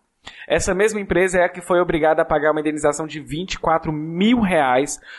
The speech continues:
por cometer racismo com uma mulher e seu filho de doze anos. Vocês conseguem ver a incoerência? Eu estou citando apenas este caso em específico, pois já houve até mesmo uma decisão ju-, judicial.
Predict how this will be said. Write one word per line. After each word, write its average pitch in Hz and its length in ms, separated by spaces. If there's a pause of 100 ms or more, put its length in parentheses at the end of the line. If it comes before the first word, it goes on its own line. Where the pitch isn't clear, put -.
(120)
por 196 160
cometer 196 400
racismo 185 580
com - 120
uma 160 120
mulher 160 420
e 175 40
seu - 160
filho 156 320
de 143 140
doze 143 600
anos. 110 440 (340)
Vocês 214 280
conseguem 226 680
ver 175 240
a 170 40
incoerência? 147 840 (380)
Eu 190 100
estou 226 260
citando 214 500
apenas 233 800
este 190 220
caso 151 480
em 208 260
específico, 151 800 (360)
pois 190 200
já 196 140
houve 202 240
até 214 220
mesmo 190 340
uma 196 80
decisão 160 500
ju-, 151 220
judicial. 147 760